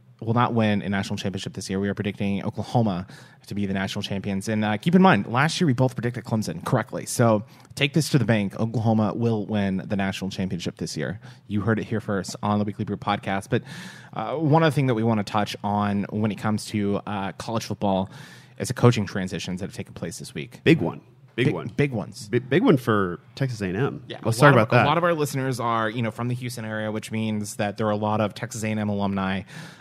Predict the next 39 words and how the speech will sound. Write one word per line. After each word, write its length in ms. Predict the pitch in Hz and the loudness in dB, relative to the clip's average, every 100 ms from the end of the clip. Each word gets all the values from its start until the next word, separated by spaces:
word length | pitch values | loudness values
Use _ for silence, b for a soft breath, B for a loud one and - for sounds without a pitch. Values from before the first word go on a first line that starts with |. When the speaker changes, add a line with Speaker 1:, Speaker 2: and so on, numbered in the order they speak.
| B | B
Speaker 1:
uh, 80 | 101 | -2
that 140 | 110 | 2
are 40 | |
listening 300 | 110 113 107 | 2 0 -2
to 80 | 98 | -2
this 100 | 95 | -4
podcast. 440 | - 104 - 98 95 | -4 -4 -2 -6 0
Jimbo 280 | 120 135 | 2 2
Fisher 440 | 120 113 - 78 73 | 2 -2 -4 -8 -10
is 180 | 95 92 | -10 -10
the 160 | 107 107 | -6 2
new 160 | 117 | 4
head 180 | 117 120 | 4 2
coach 300 | - 113 107 | 0 0 0
after 160 | 95 - | -6 -6
Kevin 380 | 117 117 113 107 | -4 -2 -2 -2
Sumlin 380 | 113 110 104 | -2 0 0
was 140 | 101 - | -2 -2
fired, 520 | 131 131 110 92 92 B B B | 2 4 4 0 -4 B B B
despite 320 | - - 147 | -8 0 2
having, 600 | 151 143 139 117 110 65 120 | 4 4 4 2 -2 -10 -4
you 160 | 135 | 0
know, 60 | 110 | 0
the 80 | 110 | 0
second 380 | 151 147 110 | -2 -2 -2
winningest 320 | 120 131 110 123 | 0 0 0 0
record 260 | 123 107 | 0 0
all 200 | 117 120 | 2 2
time 460 | 123 120 110 98 95 B B B B | 2 0 2 0 -4 B B B B
at 160 | 90 - | -8 -6
Texas 320 | 127 120 101 | -8 -6 -4
A 100 | 110 | -2
and 100 | 107 | 2
M 200 | 113 107 | 2 2
next 180 | 107 - | -2 -2
to 60 | |
R 120 | 98 110 | -2 -2
C 140 | 101 | -4
Slocum. 560 | - 120 120 101 98 | 0 0 0 -2 -2